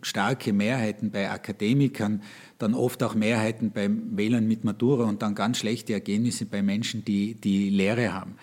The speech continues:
Das hat sich nie geändert, ne? Und das wäre, äh, das, das ist dann in einem, in einem Wahlkampf wie dem heurigen dann sehr problematisch, wenn gerade die Wähler mit hohem Bildungsniveau, äh,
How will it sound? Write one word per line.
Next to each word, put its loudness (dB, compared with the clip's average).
Das -2
hat 0
sich 0
nie 6
geändert, 0
ne? -2
Und -6
das -2
wäre, 4
äh, -2
das, -4
das -4
ist 0
dann 4
in 4
einem, 2
in 0
einem -2
Wahlkampf -2
wie 2
dem 0
heurigen 2
dann -2
sehr 0
problematisch, -2
wenn 0
gerade 0
die 0
Wähler 2
mit -2
hohem 0
Bildungsniveau, 0
äh, -12